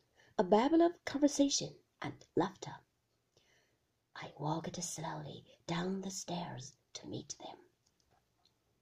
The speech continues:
When I look back at my first party at Manderley, my first and my last, I can remember little isolated things standing alone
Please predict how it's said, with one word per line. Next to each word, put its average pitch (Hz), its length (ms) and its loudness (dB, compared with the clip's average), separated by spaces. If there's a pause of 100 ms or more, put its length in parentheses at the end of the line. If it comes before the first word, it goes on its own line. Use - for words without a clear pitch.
(1300)
When 370 160 12
I 392 200 12
look 311 240 8
back 190 360 -2
at - 200 -6
my 185 140 -2
first 240 420 -6
party 175 540 -8
at - 220 -6
Manderley, 170 600 -6 (680)
my 190 180 2
first 269 460 4
and 254 280 -2
my 208 180 0
last, - 680 -8 (880)
I 185 160 -2
can 220 220 -6
remember 233 480 -6 (500)
little 214 480 2 (200)
isolated 185 760 -2
things 170 460 -8 (240)
standing 240 520 -2
alone 214 540 -2